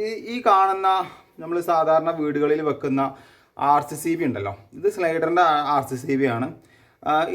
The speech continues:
ഇതിപ്പോ വേറൊരു ആർ സി ബി ആണ് ട്ടോ. ഇത് ആർ സി സി ബിൻ്റെ ഉൾഭാഗം just നിങ്ങള് കാണിച്ചു തരാം. ഇതാണ് ഒരു ആർ സി സി ബിൻ്റെ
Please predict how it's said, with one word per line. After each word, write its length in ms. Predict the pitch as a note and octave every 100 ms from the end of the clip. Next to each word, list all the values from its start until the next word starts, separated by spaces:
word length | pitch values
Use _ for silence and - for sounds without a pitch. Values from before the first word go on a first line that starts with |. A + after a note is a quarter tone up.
| A3
ഇതിപ്പോ 300 | B3 A#3 A#3 G3+ E3+ F#3
വേറൊരു 340 | F3+ F#3+ G#3 E3+
ആർ 60 | C#3+ -
സി 80 | C#3 C3+
ബി 60 | C3
ആണ് 60 | A2
ട്ടോ. 140 | A#2+ A#2 F#3
ഇത് 100 | A#3 F#3
ആർ 40 | D#3+
സി 40 | D#3+
സി 100 | F3 F3
ബിൻ്റെ 200 | F3+ F#3 E3+
ഉൾഭാഗം 420 | D3+ D3 D#3+ E3+ D#3+
just 120 | - D3
നിങ്ങള് 180 | C#3 C#3 -
കാണിച്ചു 320 | A2+ A2 A2+
തരാം. 160 | G#2+ - - - _ - F3+
ഇതാണ് 320 | G#3 F3 E3+ F3+
ഒരു 60 | D#3+ C#3
ആർ 100 | C#3 C#3
സി 40 | C#3+
സി 80 | D#3 D3+
ബിൻ്റെ 220 | D#3 E3